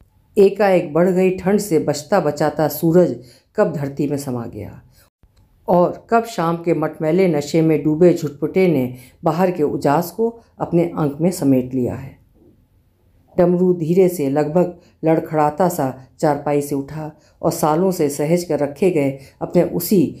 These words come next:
बहुकोणीय धुंधले पड़ चुके आईने को उठाया, जिसे उठाते हुए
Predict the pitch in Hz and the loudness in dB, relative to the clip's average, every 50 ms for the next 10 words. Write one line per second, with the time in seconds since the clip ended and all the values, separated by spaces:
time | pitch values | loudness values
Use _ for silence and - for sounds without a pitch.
0 | - _ - 170 165 175 175 180 - 165 160 165 180 190 185 165 143 135 139 147 | -20 _ -2 0 0 2 0 0 -4 -2 -2 0 0 2 2 0 0 -2 -4 -4
1 | 147 170 180 180 175 175 151 143 139 143 147 147 160 147 - - 147 143 139 139 | -2 0 2 0 0 0 -4 -6 -6 -8 -6 -4 -2 -4 -2 -2 -2 -2 -2 -2
2 | 139 139 143 180 175 175 - 131 139 131 131 117 123 151 _ _ _ _ - - | -2 -2 -2 -4 -4 -4 -6 -10 -12 -12 -12 -12 -14 -18 _ _ _ _ -20 -20
3 | _ _ _ - 185 180 - 226 196 165 - - - 151 151 151 - 156 147 147 | _ _ _ -2 0 2 4 4 4 2 0 -4 -4 -6 -4 -4 -4 -4 -4 -2
4 | 160 165 170 170 | -4 -4 -4 -6